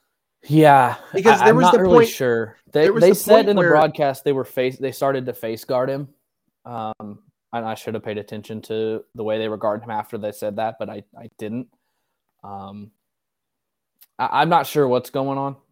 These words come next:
Speaker 1: I, I really don't have a, have a great answer for that one. I, I don't. I'm assuming because he started so hot that, that they just started guarding him different and he wasn't getting his shots. But I also think he gets in his own head because he does get to the rim.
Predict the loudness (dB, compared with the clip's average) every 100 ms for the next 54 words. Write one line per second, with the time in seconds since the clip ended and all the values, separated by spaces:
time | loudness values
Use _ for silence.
0 | _ -16 -8 -6 -4 -2 -4 -4 -8 -8
1 | -6 -6 -8 _ _ -10 -8 -6 -6 -6
2 | -8 -12 -16 _ -10 -6 -6 -8 -14 _
3 | -8 -6 -4 -4 -4 -6 _ _ _ _
4 | _ _ _ _ _ _ _ _ _ _
5 | -4 -2 -2 0 0 2 0 0 0 0
6 | -2 -4 -2 -2 -4 -6 -6 -2 0 0
7 | -4 _ -14 -14 _ -12 -10 -6 -6 -6
8 | -8 -2 -2 -2 -2 -2 -2 -6 -10 -8
9 | -8 -8 -10 -10 -12 -10 -8 -10 -10 -12
10 | -12 -8 -4 -4 -6 -4 -2 0 -2 -2
11 | -4 -4 -8 -10 -14 _ _ _ _ _
12 | _ _ _ _ _ _ _ _ -6 -4
13 | -2 -2 -2 -2 -4 -6 -4 -2 -2 -4
14 | -10 -10 -6 0 2 2 -2 -2 -2 0
15 | 2 0 0 -6